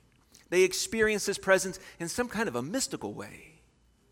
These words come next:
They felt like his spirit was somehow still with them, so these stories of an empty tomb developed over the years as kind of a megi-, a legend or a myth that symbolized higher truths about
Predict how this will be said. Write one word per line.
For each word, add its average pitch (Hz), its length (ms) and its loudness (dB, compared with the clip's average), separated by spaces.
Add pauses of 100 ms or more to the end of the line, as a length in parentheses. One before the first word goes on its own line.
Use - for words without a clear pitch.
(600)
They 190 100 8
felt 254 240 8
like 202 140 2
his 185 120 2
spirit 208 240 6
was 175 140 2
somehow 165 320 4
still 233 320 2
with - 200 8
them, 127 360 -6 (340)
so 202 160 6
these 190 180 2
stories 226 440 6
of 160 120 4
an 175 160 -2
empty 196 300 -4
tomb 185 420 -2
developed 165 520 6
over 160 160 2
the 151 100 0
years 160 280 4
as 143 160 0 (200)
kind 190 180 2
of 143 80 0
a 147 60 0
megi-, 160 480 0
a 151 80 -4
legend 147 440 4
or 131 160 4
a 131 40 4
myth 165 760 -4 (460)
that 147 160 0
symbolized 170 580 4 (240)
higher 220 300 4
truths 208 400 -4
about 156 300 4